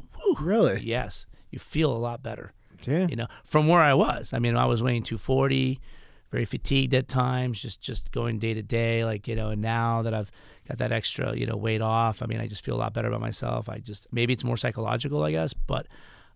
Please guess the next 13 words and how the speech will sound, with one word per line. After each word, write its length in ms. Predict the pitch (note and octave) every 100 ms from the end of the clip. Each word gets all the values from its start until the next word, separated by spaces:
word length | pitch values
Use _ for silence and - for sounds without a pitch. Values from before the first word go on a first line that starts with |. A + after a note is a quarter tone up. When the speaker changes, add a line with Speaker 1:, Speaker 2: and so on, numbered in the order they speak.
| _
Speaker 1:
I've 200 | B2+ A2+
noticed 540 | B2 C3 C3+ B2 A2+ -
the 80 | G#2+
pattern 340 | A#2+ A#2+ A#2
of 60 | A2
sleeping 320 | - A#2 A2+
has 120 | G#2+
changed 380 | - - A2 G2+
a 40 | A2
little 120 | A2+
bit 120 | A#2
more 160 | A2+ G#2+
favorable 640 | - A2+ A2 A2+ A#2 B2